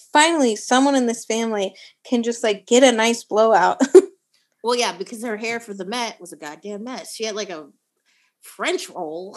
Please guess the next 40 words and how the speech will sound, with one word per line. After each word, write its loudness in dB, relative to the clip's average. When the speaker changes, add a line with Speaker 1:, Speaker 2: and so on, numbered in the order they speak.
Speaker 2:
<laughs> -8
Speaker 1:
Yeah. -4
Speaker 2:
It's -14
Speaker 1:
Well, 6
and 6
she's 2
had 6
the -2
Speaker 2:
dresses. -2
Speaker 1:
weird 2
chunks 0
and, 0
like, -2
Speaker 2:
<sighs> -
Speaker 1:
pin, -2
it's -20
the 2
bun. 2
Like, 2
her, 0
she 2
had 6
nice, 2
flowy, 4
fun, 2
bouncy 2
looking -2
hair. 0
And -10
I -4
was -6
like, -6
Speaker 2:
I -2
thought -4
it -2
was -4
interesting -10
when -8
Speaker 1:
Sure. -8
Speaker 2:
Chris -10